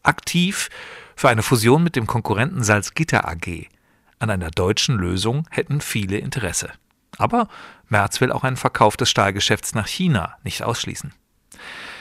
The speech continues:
Was den Rest der Geschäfte angeht, so wird jetzt bei ThyssenKrupp erst einmal sortiert zwischen gut und schlecht.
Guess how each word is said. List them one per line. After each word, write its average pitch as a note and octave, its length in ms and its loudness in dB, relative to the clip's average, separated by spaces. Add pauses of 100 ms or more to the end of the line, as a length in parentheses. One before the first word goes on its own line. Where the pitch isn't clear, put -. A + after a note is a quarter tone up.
(140)
Was D3 140 6
den F3 240 8
Rest - 540 2
der E3 180 8
Geschäfte C#3+ 440 6
angeht, D3 320 4
so A#2 140 4
wird A#2 200 0
jetzt - 260 2
bei A2 200 6
ThyssenKrupp - 520 0
erst - 240 0
einmal G#2 220 0
sortiert F#2+ 480 -2
zwischen F#2+ 280 -2
gut G2+ 220 -4
und F#2 140 -4
schlecht. - 440 -2